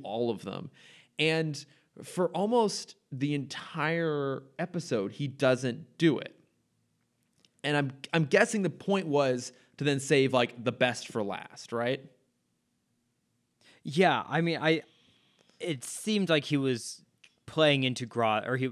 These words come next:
Speaker 2: like, Grodd was playing into his hands the whole time.
Speaker 1: Yeah, 'cause he, he, he uses none of his contingencies other than the one to, like, temporarily melt Goldface's Goldface. And then he bought some sort of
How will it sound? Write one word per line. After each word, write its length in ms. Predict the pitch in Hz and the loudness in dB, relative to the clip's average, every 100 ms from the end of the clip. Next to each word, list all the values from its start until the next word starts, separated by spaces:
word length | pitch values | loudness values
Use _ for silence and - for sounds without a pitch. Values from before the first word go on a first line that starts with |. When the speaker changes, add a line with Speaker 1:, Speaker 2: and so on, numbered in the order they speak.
| - | -6
Speaker 2:
like, 200 | 113 101 | -10 -2
Grodd 260 | 131 127 | 2 4
was 120 | 120 107 | 2 -2
playing 240 | 127 113 | -2 -2
into 120 | 98 | -2
his 120 | 98 | -8
hands 240 | - 92 87 | -8 -12 -12
the 80 | 87 | -16
whole 140 | 87 | -14
time. 400 | - - - 104 _ _ _ _ _ | -14 -16 -16 -18 _ _ _ _ _
Speaker 1:
Yeah, 320 | 139 104 71 - - | 0 0 0 -10 -6
'cause 200 | 165 151 | -2 -2
he, 100 | 165 | -2
he, 580 | - 143 175 175 170 170 | -10 -8 -6 -4 -6 -8
he 240 | - 139 170 | -12 -4 -2
uses 540 | 143 160 202 165 165 | 0 0 0 0 -2
none 220 | 143 147 | 0 0
of 60 | 170 | 0
his 120 | 185 | -4
contingencies 560 | - 131 131 117 120 107 | -4 -4 -4 -4 -6 -4
other 120 | 113 | -2
than 180 | 110 107 | -2 -2
the 80 | 107 | -2
one 200 | 104 104 | -4 -4
to, 160 | 113 | -4
like, 260 | 104 98 - | -2 -2 -6
temporarily 800 | - 131 123 104 104 104 101 104 | -8 -8 -4 -2 0 0 -2 -4
melt 400 | 98 98 95 _ - | -4 -6 -8 _ -8
Goldface's 580 | 98 98 92 92 82 - | -6 -6 -8 -10 -12 -10
Goldface. 600 | 95 90 - - - - _ _ _ | -10 -10 -12 -12 -12 -16 _ _ _
And 200 | 123 123 | -2 0
then 280 | 117 117 113 | 0 -2 -4
he 560 | 107 139 139 135 123 - _ | -6 -4 -2 -2 -4 -8 _
bought 280 | - 123 143 | -2 -2 -2
some 140 | - 131 | -6 -4
sort 220 | 139 | -2
of 100 | 123 | -2